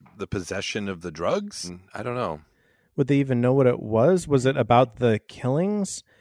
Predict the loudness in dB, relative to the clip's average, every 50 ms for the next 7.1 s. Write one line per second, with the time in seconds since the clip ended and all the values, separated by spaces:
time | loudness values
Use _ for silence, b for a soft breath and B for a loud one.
0 | b b b b -2 0 2 4 6 6 8 6 6 4 2 -2 -2 0 2 2
1 | 4 2 2 4 4 4 2 0 -6 0 2 4 4 4 4 2 0 -2 -8 -10
2 | -10 -10 _ -8 -2 0 0 0 0 -2 -2 0 0 2 0 0 -2 -4 -10 -14
3 | -20 _ -14 -4 -2 0 0 0 -2 -4 _ -2 0 2 2 4 2 2 2 0
4 | -2 -2 -2 -2 -2 -2 -6 -4 -4 -2 0 0 -2 -2 -6 -10 _ _ _ _
5 | _ _ _ _ _ _ _ _ _ _ -4 0 0 2 2 2 0 2 2 2
6 | 2 2 2 0 0 0 0 0 0 0 2 2 2 2 0 0 -2 -6 -10 -14
7 | -16 -18